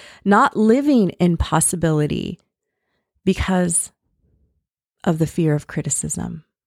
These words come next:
And instead of, again, living in that possibility, a hundred percent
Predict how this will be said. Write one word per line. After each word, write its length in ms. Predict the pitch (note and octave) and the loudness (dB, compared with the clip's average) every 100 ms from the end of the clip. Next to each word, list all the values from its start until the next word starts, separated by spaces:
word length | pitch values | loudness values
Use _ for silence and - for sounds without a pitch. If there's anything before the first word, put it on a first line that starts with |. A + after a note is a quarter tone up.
| _ _ _ _ _ _ _ _ _ _ - - - | _ _ _ _ _ _ _ _ _ _ -20 -20 -4
And 140 | F#3+ | 0
instead 420 | G3 G3 - A3+ A3+ | 2 2 0 2 2
of, 240 | G#3 F3+ - - - | 2 -2 -12 -20 -8
again, 400 | G3+ F#3+ G#3 G3 | -4 0 0 2
living 280 | G3+ G#3+ A3 | 2 2 2
in 120 | F#3 | 0
that 240 | F3+ E3 - | -2 -4 -4
possibility, 720 | - G3+ G#3 F3+ F#3 F#3+ E3+ | -2 0 0 0 2 2 0
a 60 | |
hundred 280 | D#3+ F#3+ F#3+ | -2 -2 -4
percent 340 | - F#3+ G3+ | -4 -2 -2